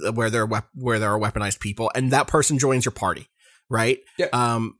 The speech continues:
Speaker 1: so, like, it is, it is, it is doing something that I think is very, there's something shallow about what if the monsters all joined your party, um, and you realize they're people. But I, where I think that the game works for me is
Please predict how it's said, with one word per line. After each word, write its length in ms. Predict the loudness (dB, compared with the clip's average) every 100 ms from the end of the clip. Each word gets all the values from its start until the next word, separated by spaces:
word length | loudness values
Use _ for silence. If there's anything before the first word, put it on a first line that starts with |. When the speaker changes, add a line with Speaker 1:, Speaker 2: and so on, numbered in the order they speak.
| -2
Speaker 1:
so, 120 | 2
like, 180 | 2 2
it 120 | 2
is, 260 | 4 2 0
it 100 | 2
is, 200 | 2 0 0
it 120 | 2 2
is 140 | 0
doing 460 | 4 6 8 4 0 0
something 320 | 0 2 0
that 80 | 0
I 60 |
think 160 | 0 -2
is 80 | -4
very, 640 | -2 0 2 2 0 -2 -8 -20 -2
there's 120 | 2
something 220 | 4 2 0
shallow 640 | 0 2 4 4 4 4
about 380 | 4 4 4 4
what 160 | 2
if 140 | 0 0
the 80 | 0
monsters 480 | 2 0 0 0
all 120 | 0 0
joined 380 | 0 -2 -2
your 80 | -4
party, 480 | -2 0 0 0 -4 -10 -20 -6 0
um, 440 | 2 4 2 0
and 300 | -2 -2 -4 -6
you 180 | -4 0
realize 320 | 2 2 0
they're 120 | -2
people. 420 | -4 -6 0 0
But 120 | 2 0
I, 60 |
where 160 | 2 2
I 60 |
think 160 | 2 0
that 140 | 0
the 120 | -2 0
game 300 | 0 0 0
works 240 | -2 -2
for 80 | -2
me 160 | 0 0
is 300 | -2 -2